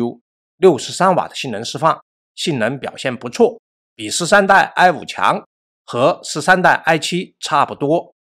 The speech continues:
与其他的 Ultra 五幺二五H性能不相上下。它的内外接口可以狠狠夸一夸，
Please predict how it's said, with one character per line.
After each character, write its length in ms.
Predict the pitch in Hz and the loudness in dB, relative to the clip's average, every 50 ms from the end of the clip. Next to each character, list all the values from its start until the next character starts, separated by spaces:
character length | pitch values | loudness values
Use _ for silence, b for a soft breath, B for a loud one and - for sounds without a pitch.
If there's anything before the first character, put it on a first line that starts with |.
| _ _ _ | _ _ _
与 280 | - 123 123 123 113 | -8 -6 -4 -4 -4
其 220 | - - - 160 170 | -6 -4 -4 -2 2
他 180 | 196 220 214 | 4 6 6
的 180 | 185 160 131 - | 6 6 4 6
Ultra 340 | 160 190 190 - 180 160 123 | 4 4 6 4 2 2 0
五 160 | 101 - - | -2 -8 -2
幺 140 | 117 147 165 | 2 6 8
二 260 | 170 185 185 147 104 | 8 8 8 6 2
五 60 | 90 | -2
H 420 | 92 98 143 185 - - - - _ _ _ _ _ _ | -2 -2 -2 -2 -4 -6 -12 -16 _ _ _ _ _ _
性 280 | - - 175 147 131 | -6 -2 -2 0 0
能 200 | 117 117 127 135 | 0 0 0 -2
不 280 | 131 - _ 165 185 175 | -6 -12 _ -6 -4 -2
相 260 | - 175 156 143 143 | 0 2 0 0 0
上 240 | 143 - 185 165 139 | -2 -2 -2 -2 2
下。 220 | - 214 - - - _ _ _ _ _ _ _ _ _ _ | 2 2 2 2 -2 _ _ _ _ _ _ _ _ _ _
它 160 | - - 175 151 | 2 2 4 6
的 100 | 151 139 | 6 6
内 180 | 165 208 208 | 8 8 8
外 140 | 185 165 156 | 8 8 6
接 180 | 143 175 175 - | 6 4 2 2
口 300 | - 120 104 - - _ | 2 0 -2 -2 -6 _
可 200 | - - 120 156 | -10 -8 -6 -6
以 160 | 170 127 92 | -4 -6 -6
狠 360 | - - - - 98 135 196 | -8 -10 -10 -10 -6 -4 -4
狠 220 | 185 160 143 87 87 | -4 -4 -6 -8 -8
夸 240 | - - 123 107 101 | -4 -2 0 0 0
一 60 | 98 | -2
夸， 280 | - 110 101 98 98 | -6 -6 -6 -6 -8